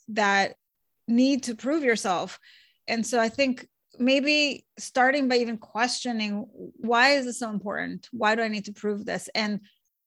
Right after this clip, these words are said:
what am I willing to stop at?" In other words, like, "Yes, this is important to me. I wanna be successful in my career. I want to make a difference. I wanna make a contribution,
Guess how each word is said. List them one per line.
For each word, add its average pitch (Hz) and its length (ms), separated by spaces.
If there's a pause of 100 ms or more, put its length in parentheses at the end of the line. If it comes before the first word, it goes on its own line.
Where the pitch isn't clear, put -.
what 233 160
am 370 120
I 349 120
willing 220 720 (120)
to 202 300
stop 180 500
at?" - 340
In 208 140
other 240 160
words, 214 260
like, 214 140
"Yes, 392 240
this 339 140
is 240 100
important 196 440
to 202 60
me. 196 360 (180)
I 226 140
wanna 240 180
be 220 220
successful 196 480
in 190 80
my 160 100
career. 277 580 (440)
I 220 100
want 214 320 (120)
to 190 440 (240)
make 196 180
a 196 60
difference. 262 760
I 208 80
wanna 190 160
make 175 160
a - 20
contribution, 226 880